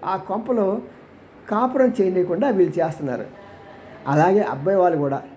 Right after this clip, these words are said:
ఏంటి మన వాళ్ళ అమ్మకి ఏవో పంపించిందంటే డ్రెస్సులు అవి అక్కడ దొరికేవి, అనవసరం సార్ అది. ఇప్పుడు పెళ్లి చేస్తే మీ బాధ్యత అయిపోయింది. There is the matter. మీరు అక్కడ, అక్కడితో వదిలేయాలి కానీ, వాళ్ళు ఎవరెవరు పంపించారో ఆ మూడు పిల్లలకు సంబంధించిన విషయం.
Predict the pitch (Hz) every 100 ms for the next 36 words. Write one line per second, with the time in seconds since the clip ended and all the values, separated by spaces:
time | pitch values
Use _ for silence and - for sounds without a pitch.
0 | - - - - - - - - - 156
1 | 208 208 196 196 196 - 160 170 160 156
2 | 151 151 175 190 170 170 175 160 147 139
3 | 151 156 180 185 175 170 151 151 165 165
4 | 170 170 - - - - - - - -
5 | 156 151 170 185 180 175 175 160 - -
6 | - - - 135 196 311 370 311 320 269
7 | 220 202 208 156 156 190 220 220 254 247
8 | 151 165 196 208 202 202 185 151 151 151
9 | 165 226 302 311 240 285 277 156 - -
10 | - - - - - - - - - -
11 | - 214 226 151 147 147 - 220 277 240
12 | 208 240 220 185 175 175 196 - - 170
13 | 180 160 180 190 180 180 175 175 180 180
14 | 180 160 175 180 160 151 147 131 135 135
15 | 123 123 117